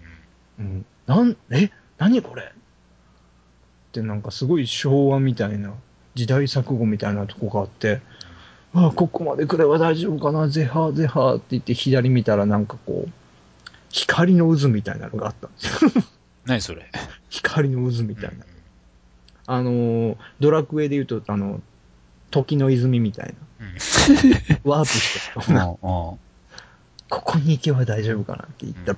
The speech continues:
Speaker 2: プワーって行ったら、
Speaker 1: うん。
Speaker 2: 結局サンズの世界みたいなとこにと-、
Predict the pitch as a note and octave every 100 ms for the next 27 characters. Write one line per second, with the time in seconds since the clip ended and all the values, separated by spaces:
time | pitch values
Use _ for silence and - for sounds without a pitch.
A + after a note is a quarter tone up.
0 | - - G3 - - - - - A2 -
1 | A#2+ G#2+ G#2 - - - - - - -
2 | F#3 - G3+ C#3+ - D3 B2+ C3+ B2 B2+
3 | A#2 G2+ F#2+ G2 G2 F#2+ G#2+ G#2 A2